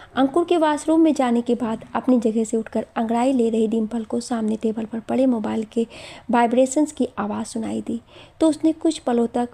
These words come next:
विचार मग्न रहने के बाद हाथ बढ़ाकर मोबाइल उठा लिया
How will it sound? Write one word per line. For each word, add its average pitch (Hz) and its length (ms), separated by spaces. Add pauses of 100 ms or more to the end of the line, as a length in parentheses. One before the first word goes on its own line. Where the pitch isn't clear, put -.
विचार 233 400
मग्न 226 360
रहने 226 280
के 269 140
बाद 214 320
हाथ 269 340
बढ़ाकर 220 320
मोबाइल 220 440
उठा 220 220
लिया 220 260